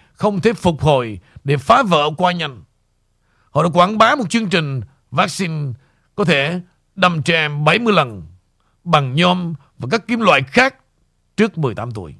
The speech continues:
Các kim loại trong các loại vaccine này phá hủy một quá trình, nghĩa là men reo hóa. Nếu không có men reo hóa và các kết nối synapse,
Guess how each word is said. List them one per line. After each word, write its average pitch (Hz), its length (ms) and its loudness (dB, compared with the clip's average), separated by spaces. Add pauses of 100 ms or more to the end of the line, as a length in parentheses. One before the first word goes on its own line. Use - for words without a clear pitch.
(960)
Các 277 140 2
kim 277 140 2
loại 156 340 6
trong 180 240 2
các 247 120 0
loại 143 180 2
vaccine 185 360 -2
này 107 360 -6 (400)
phá 262 160 6
hủy 226 220 4
một 214 120 -2
quá 254 120 6
trình, 147 460 -2 (320)
nghĩa 156 120 -2
là 170 140 2
men 180 220 0
reo 180 240 2
hóa. 185 320 2 (840)
Nếu 233 240 4
không 202 200 0
có 190 140 4
men 220 160 2
reo 180 220 2
hóa 208 320 4 (440)
và 135 140 -4
các 233 160 2
kết 262 120 4
nối 247 240 2
synapse, 180 640 -2